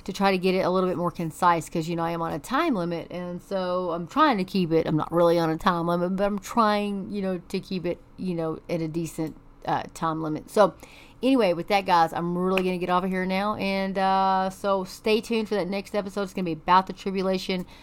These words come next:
Um, Doctor Damon Duck has got a fantastic article. Leo Hohmann's got some great stuff. Uh, go see Leo Hohmann, H O H M A N N dot com. Go check him out. I'm gonna try to get the video, um, that I had on YouTube. I wanna try to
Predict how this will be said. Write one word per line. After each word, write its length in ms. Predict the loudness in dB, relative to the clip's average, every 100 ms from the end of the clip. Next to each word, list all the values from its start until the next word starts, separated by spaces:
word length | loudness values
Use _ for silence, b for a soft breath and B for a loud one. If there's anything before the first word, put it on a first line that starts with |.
| B B 2
Um, 200 | 2 0
Doctor 240 | -6 -6
Damon 260 | -6 -4 0
Duck 280 | 0 0
has 120 | -4 -4
got 260 | -4 -4
a 220 | -6 -12
fantastic 720 | -8 -4 -2 0 0 0 -4 -4
article. 440 | 0 0 0 -2 0
Leo 320 | -2 -2 -4
Hohmann's 560 | -2 0 0 -2 -4
got 160 | -6 -6
some 160 | -6 -4
great 280 | -2 -2
stuff. 320 | -2 0 0 -2 B B B
Uh, 200 | 6 8
go 140 | 4
see 160 | -2 -2
Leo 300 | -2 0 2
Hohmann, 340 | 2 2 0
H 200 | -2 -2
O 100 | 2
H 180 | 2 2
M 120 | 0
A 140 | 0 -2
N 80 | -2
N 200 | -2 0
dot 200 | -2 -2 -6
com. 600 | 0 2 2 0 -2 -8
Go 120 | -12
check 280 | -10 -6 -6
him 160 | -6 -2
out. 300 | 2 2 0
I'm 80 | -4
gonna 160 | -6
try 260 | 0 4 4
to 80 | 4
get 220 | 2 2
the 80 | 0
video, 640 | -2 0 0 2 2 0 B B B
um, 180 | 2 4
that 140 | 6
I 60 | 4
had 360 | 10 12 12 10
on 460 | 2 0 0 -2
YouTube. 360 | -4 -4 -2 0
I 60 |
wanna 220 | 0 0 0
try 220 | 2
to 120 | 2